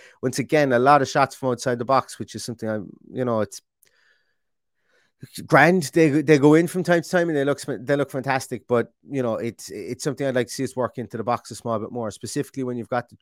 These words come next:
the, the craft and guile of someone like Tra-, Traore up there and Buendia. And, you know, Danny Ings is a finisher, so you'd be expecting to try and get balls into the box, although he hasn't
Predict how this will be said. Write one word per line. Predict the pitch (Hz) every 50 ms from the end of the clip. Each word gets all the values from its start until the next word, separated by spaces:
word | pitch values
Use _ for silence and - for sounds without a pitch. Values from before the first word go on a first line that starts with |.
| _ -
the, | 117 113 107 104 101 - -
the | 113 98
craft | - - - 120 107 - - -
and | 117 101
guile | 117 117 117 110 104
of | 95 -
someone | - 110 104 101
like | 101 98 _
Tra-, | - 113 107 - -
Traore | - - - 117 113 110 110 107 107 107
up | 101 - -
there | 104 98 95 - -
and | 120 120 110 92
Buendia. | 104 107 101 98 98 101 101 98 92 - -
And, | - 117
you | 117
know, | 113 104
Danny | 98 - 117 120 120 113 113 117
Ings | 120 110 95 101
is | 98 95 98
a | 98
finisher, | - 120 110 104 95 - 95 90 90
so | - - 92 95 95 - _ _ _ _ -
you'd | 113 95
be | 113
expecting | 98 - - 120 113 - - 110
to | 98
try | - - 107
and | 107 104
get | 101 101 -
balls | - 104 104 101 98 -
into | 101 98 - 107
the | 98
box, | 98 95 90 - -
although | - 95 104 101 104 101
he | 101 104
hasn't | 104 104 95 98 92